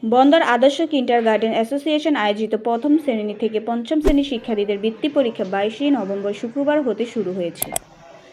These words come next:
বন্দরের স্বনামধন্য বিদ্যাপীঠ গিয়াসউদ্দিন চৌধুরী স্কুল অ্যান্ড কলেজ কেন্দ্রে এই পরীক্ষা অনুষ্ঠিত হচ্ছে।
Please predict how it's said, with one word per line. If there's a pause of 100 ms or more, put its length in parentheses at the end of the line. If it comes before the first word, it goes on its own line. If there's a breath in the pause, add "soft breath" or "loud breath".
(120)
বন্দরের
স্বনামধন্য (120)
বিদ্যাপীঠ
গিয়াসউদ্দিন
চৌধুরী (100)
স্কুল
অ্যান্ড
কলেজ
কেন্দ্রে
এই
পরীক্ষা
অনুষ্ঠিত
হচ্ছে।